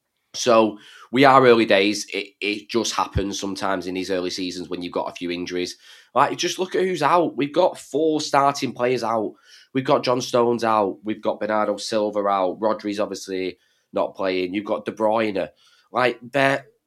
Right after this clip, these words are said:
they're four of the most experienced players at the club. Not even at the club, but four of the most experienced players in the Premier League. And they're all out. It's,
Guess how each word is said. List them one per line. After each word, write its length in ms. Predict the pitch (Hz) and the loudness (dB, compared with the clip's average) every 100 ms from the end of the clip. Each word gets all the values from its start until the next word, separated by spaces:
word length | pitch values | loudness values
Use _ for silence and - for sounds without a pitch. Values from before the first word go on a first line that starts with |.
| _ - | _ -10
they're 140 | 151 | -8
four 280 | 147 190 214 | -2 0 0
of 40 | |
the 80 | 202 | 2
most 220 | 185 160 | 0 0
experienced 680 | - - 151 151 151 135 123 | -6 -4 0 2 2 0 -4
players 320 | 131 131 131 - | -2 0 0 0
at 140 | 117 - | -2 -2
the 80 | 113 | -12
club. 400 | - 131 135 - - _ _ _ _ 131 - - - | -4 0 -2 -4 -20 _ _ _ _ -20 -20 -10 0
Not 120 | 233 | 2
even 140 | 226 | 4
at 100 | 202 | 2
the 80 | 110 | 0
club, 260 | - 180 208 | 2 2 2
but 160 | 147 | 0
four 120 | 180 226 | 2 2
of 60 | |
the 60 | 202 | 4
most 200 | 185 170 | 2 0
experienced 600 | - - 156 156 127 - | -6 -2 -2 -2 -4 -2
players 280 | 139 120 - | 0 0 0
in 240 | 123 139 | -4 -2
the 80 | 131 | -2
Premier 460 | - 127 120 110 | -2 -2 -2 -2
League. 380 | 104 110 95 76 _ _ _ _ _ - | -2 -4 -4 -10 _ _ _ _ _ -8
And 160 | 123 117 | -4 0
they're 160 | 107 107 | 2 4
all 200 | 107 92 | 4 4
out. 320 | 90 71 - _ _ - - - | 0 -2 -12 _ _ -20 -20 0
It's, 420 | 131 135 - - | 0 0 -4 -8